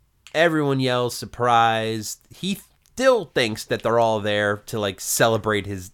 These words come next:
life and this is gonna be the last party kind of thing. <laughs>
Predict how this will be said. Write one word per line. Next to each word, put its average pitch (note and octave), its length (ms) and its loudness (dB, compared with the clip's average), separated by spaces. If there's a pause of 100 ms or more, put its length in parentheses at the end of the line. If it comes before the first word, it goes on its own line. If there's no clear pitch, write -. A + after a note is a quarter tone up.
life G#2 580 -4
and F#2+ 140 -6
this F#2 140 -8
is F#2+ 120 -12
gonna G2 180 -8
be F#2+ 200 -8
the F2+ 80 -6
last F#2+ 400 -2
party G#2 300 -2
kind F#2 220 -6
of F2+ 140 -10
thing. F#2 260 -6 (480)
<laughs> - 60 0